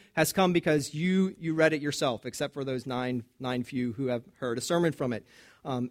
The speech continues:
and even in churches where, um, they use, like, liturgical readings where they read through the Bible, uh, the book of Nahum isn't even included in a lot of liturgical churches'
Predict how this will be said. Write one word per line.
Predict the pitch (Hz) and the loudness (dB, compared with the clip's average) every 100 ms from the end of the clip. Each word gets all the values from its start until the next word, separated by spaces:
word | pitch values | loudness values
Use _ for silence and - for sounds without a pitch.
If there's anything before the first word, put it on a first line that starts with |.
| - | -2
and | 180 180 | -2 2
even | 233 294 | 2 4
in | 214 170 | 4 4
churches | - 185 190 233 233 208 | 4 2 4 2 -2 -2
where, | 175 165 156 143 139 _ _ 151 | 2 4 6 4 0 _ _ -4
um, | 143 | 0
they | 143 | 2
use, | 147 175 170 143 | 2 4 4 4
like, | 151 139 | 0 0
liturgical | 139 131 180 175 175 160 | -6 0 0 0 -2 0
readings | 143 175 190 208 180 | 2 2 2 2 0
where | 135 | -2
they | 131 | -2
read | 131 160 | 0 -2
through | 160 147 | -2 -6
the | |
Bible, | 135 139 156 196 208 - - | 0 2 4 2 0 -10 -2
uh, | 151 | 0
the | 143 147 | 0 2
book | 208 | 4
of | 202 | 4
Nahum | 175 190 160 151 | 4 4 2 2
isn't | 170 175 | 2 4
even | 170 160 | 2 2
included | 139 - - 220 143 120 - | 0 0 4 4 4 -2 -4
in | 139 | -4
a | 131 | 0
lot | 139 139 | 2 2
of | 127 | 0
liturgical | 123 160 139 139 139 | -2 -2 -2 -6 -6
churches' | 151 135 139 127 113 - | -4 -4 -4 -6 -8 -14